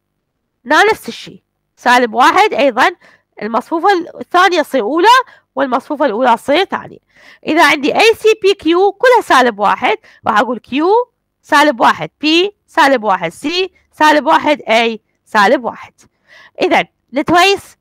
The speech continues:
أجمع عناصر القطر الرئيسي، أريد أحتسب الماينر، الماينر مال هذا الإليمنت يكون حاصل أنه أحذف الكولوم والروز من هذا العنصر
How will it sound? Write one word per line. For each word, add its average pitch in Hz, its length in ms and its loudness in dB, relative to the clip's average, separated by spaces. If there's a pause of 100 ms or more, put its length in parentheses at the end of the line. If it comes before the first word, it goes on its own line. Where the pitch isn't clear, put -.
(120)
أجمع - 480 -4 (120)
عناصر 240 480 -2 (320)
القطر 269 500 -2
الرئيسي، 285 600 0 (920)
أريد 330 200 2
أحتسب - 440 -4
الماينر، 403 720 0 (440)
الماينر 302 460 0
مال 285 180 2
هذا 330 240 0
الإليمنت 370 580 0
يكون 349 460 -6
حاصل 370 540 0 (420)
أنه 262 340 -6
أحذف 311 340 -2
الكولوم 285 1080 0 (400)
والروز 311 560 2
من 247 120 -6
هذا 285 260 0
العنصر 381 520 0